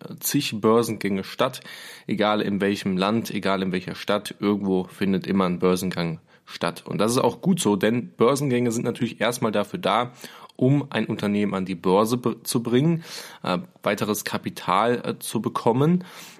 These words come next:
aber natürlich nicht nur, um dieses Kapital zu bekommen, gehe ich später nochmal drauf ein.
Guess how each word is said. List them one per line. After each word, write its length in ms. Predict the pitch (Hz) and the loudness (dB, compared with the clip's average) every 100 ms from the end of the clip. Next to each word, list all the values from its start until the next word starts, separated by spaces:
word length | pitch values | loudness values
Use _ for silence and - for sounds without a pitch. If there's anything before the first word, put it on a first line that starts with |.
| - | -4
aber 140 | 113 | 0
natürlich 340 | 107 104 120 110 | 2 2 0 2
nicht 260 | 131 131 | 0 0
nur, 340 | 123 131 135 131 | 2 4 4 2
um 120 | 117 | 0
dieses 260 | 117 113 - | 0 0 -2
Kapital 580 | 110 - 95 - 131 | -4 -4 -2 0 0
zu 140 | 131 - | 0 -8
bekommen, 400 | - - 98 98 | -8 0 0 2
gehe 140 | 98 | 0
ich 80 | 98 | -2
später 340 | - 120 113 | 2 2 4
nochmal 280 | 92 90 82 | 0 -2 -4
drauf 200 | - - | -6 -8
ein. 200 | - - | -8 -10